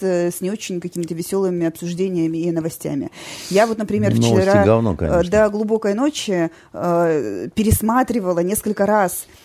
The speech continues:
Speaker 1: э, выступления в произвольной программе наших фигуристок. И вот уж насколько я человек далёкий от спорта, но, э, вот эмоции зашкаливали. Э,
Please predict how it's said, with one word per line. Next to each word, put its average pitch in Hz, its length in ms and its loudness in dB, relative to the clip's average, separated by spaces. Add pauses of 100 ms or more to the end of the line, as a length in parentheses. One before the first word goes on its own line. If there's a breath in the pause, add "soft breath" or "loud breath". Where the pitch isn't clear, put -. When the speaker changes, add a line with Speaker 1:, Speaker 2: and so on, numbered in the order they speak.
(120 loud breath)
Speaker 1:
э, 180 500 0
выступления 202 640 -2
в - 80 -14
произвольной 190 580 -2
программе 180 600 0
наших 175 300 -4
фигуристок. 185 680 -2 (360 loud breath)
И 196 340 0
вот 196 200 0
уж 185 120 -8
насколько 196 360 -2
я 247 140 0
человек 190 320 -2
далёкий 180 340 0
от 175 80 -2
спорта, 240 460 -2
но, 220 480 -2
э, 170 760 -2
вот 165 180 -10 (220)
эмоции 180 800 0
зашкаливали. 151 720 -4 (420 loud breath)
Э, 165 380 0